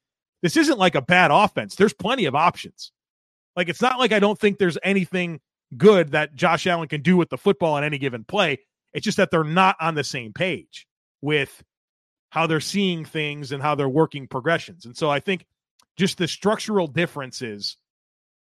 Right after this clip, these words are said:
that allow, that just simply allows it to be a little bit more free flowing and lets Josh Allen turn it into a bit more of a space game and pick matchups and somewhat simplified in ways.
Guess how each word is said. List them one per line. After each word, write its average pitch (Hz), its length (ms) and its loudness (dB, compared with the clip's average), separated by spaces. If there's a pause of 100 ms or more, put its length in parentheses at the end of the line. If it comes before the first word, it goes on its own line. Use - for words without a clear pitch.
(400)
that 160 260 2
allow, 180 520 2
that 175 280 -2
just 208 220 -2
simply 202 360 0
allows 170 300 2
it 156 100 -8
to 156 80 -10
be 175 80 -2
a 156 60 -2
little 170 160 -2
bit 170 100 -4
more 165 160 2
free 180 240 -4
flowing 151 440 -4 (480)
and 156 160 -8
lets 170 320 -4
Josh 165 400 -2
Allen 170 420 0 (400)
turn 190 220 0
it 175 80 0
into 180 240 2
a - 20 4
bit 180 240 -2
more 175 160 4
of 151 80 0
a 156 60 -2
space 170 360 -6
game 170 260 -6
and 139 120 -10
pick 185 200 -4
matchups 160 680 -4
and 131 200 -10 (2000)
somewhat 202 500 0
simplified 151 640 0
in 127 120 -10
ways. 104 460 -16